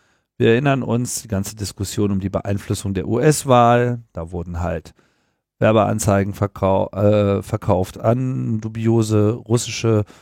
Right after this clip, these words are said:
Unternehmen, die das dann halt, wie wir dann später erfahren haben, mit, äh, Profildaten zielgerichtet an bestimmte Leute ausgeliefert haben. Sozusagen jeder kriegte da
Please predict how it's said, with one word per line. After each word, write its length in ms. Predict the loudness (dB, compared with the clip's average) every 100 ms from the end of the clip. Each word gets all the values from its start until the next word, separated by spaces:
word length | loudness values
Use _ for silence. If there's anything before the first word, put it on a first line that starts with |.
| _ _
Unternehmen, 880 | 0 4 4 4 4 4 0 -2 -4
die 180 | -6 0
das 240 | 2 2
dann 240 | 0 -2 0
halt, 400 | 0 0 -4 -12
wie 80 | -8
wir 80 |
dann 180 | -8 -8
später 300 | -10 -8 -6
erfahren 480 | -6 0 2 2 2
haben, 540 | 2 4 4 2 -4 -8 _ _ _ _
mit, 460 | -6 -6 -14 -18 _
äh, 500 | -4 -2 -4 -6 -10 -20 _ _ _ _ _ _ _ _
Profildaten 1400 | -8 -6 -2 2 4 4 -2 _ _ 2 4 4 2 -2 -6
zielgerichtet 640 | -4 -2 0 -2 -4 -8
an 280 | -8 -10 -14 _ _ _
bestimmte 400 | -8 -6 -8 -6
Leute 480 | -2 -2 -2 -8 -12 _ _ 2
ausgeliefert 760 | 4 4 0 -2 0 0 2
haben. 500 | 4 4 2 -2 -6 -8
Sozusagen 500 | -10 -2 0 2 0
jeder 240 | 0 0
kriegte 340 | 0 -4 0
da 280 | 2 2 0